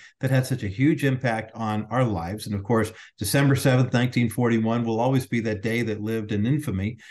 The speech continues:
And we remember the attack on Pearl Harbor. What that did for us as Americans, of course, what it kinda did for us in the body of Christ. But have you ever wondered who was behind the attack? Well, today we're gonna get into a brand new, uh,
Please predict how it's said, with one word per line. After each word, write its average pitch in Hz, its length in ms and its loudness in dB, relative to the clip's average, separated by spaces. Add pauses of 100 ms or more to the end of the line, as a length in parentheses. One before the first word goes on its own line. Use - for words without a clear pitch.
(200)
And 113 160 0
we 110 80 2
remember 131 360 2
the 131 280 0
attack 131 380 -2
on 120 160 -2
Pearl 110 240 -2
Harbor. 131 420 -2 (640)
What 175 180 2
that 196 180 0
did 160 200 2
for 143 140 2
us 143 160 2
as 131 120 -2
Americans, 143 580 0
of 107 100 -8
course, 123 260 0
what 123 120 0
it 117 100 -8
kinda 123 200 -2
did 107 200 -4
for 117 140 -4
us 113 160 -2
in 107 80 -4
the 110 80 -2
body 107 280 0
of 98 120 -6
Christ. 143 420 0
But 117 180 -2
have 113 140 -4
you 123 80 0
ever 254 160 -2
wondered 139 440 0
who 120 120 -2
was 120 160 -6
behind 107 440 -2
the 107 100 -2
attack? 107 480 -2 (160)
Well, 120 420 -4
today 165 380 2
we're 127 200 0
gonna 123 140 -2
get 120 200 -2
into 135 300 -2
a 107 40 -2
brand 123 480 0
new, 135 340 2 (280)
uh, 104 260 -2